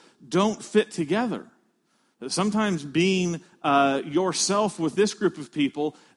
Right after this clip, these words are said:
it doesn't have any overlap with yourself in your workplace. And so you have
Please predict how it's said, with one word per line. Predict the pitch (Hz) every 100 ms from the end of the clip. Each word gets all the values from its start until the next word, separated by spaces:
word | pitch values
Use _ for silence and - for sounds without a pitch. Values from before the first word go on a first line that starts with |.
| _
it | 117 - 180
doesn't | 196 185
have | 165 160
any | 233 240
overlap | 170 143 143 135 160
with | 160 156
yourself | 160 - 170 160 156 - _ _ -
in | 156 165 165
your | 170 165 165
workplace. | 185 208 - 170 110 87 - - _ _ _ _
And | 175
so | 190
you | 202 196
have | 196 233 208